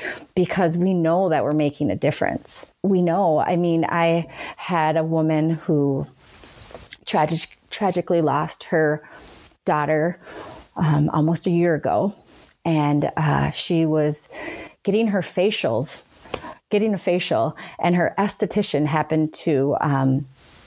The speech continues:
be at a Bags for Nat tournament. And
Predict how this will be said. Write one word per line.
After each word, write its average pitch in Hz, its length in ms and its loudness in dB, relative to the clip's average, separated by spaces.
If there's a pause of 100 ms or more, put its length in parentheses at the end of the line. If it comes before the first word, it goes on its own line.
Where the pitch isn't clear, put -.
(600)
be 156 400 2 (120)
at 160 120 2
a 156 60 2
Bags 156 380 0
for 165 100 0
Nat 170 240 0
tournament. 139 680 -2 (560)
And 147 540 0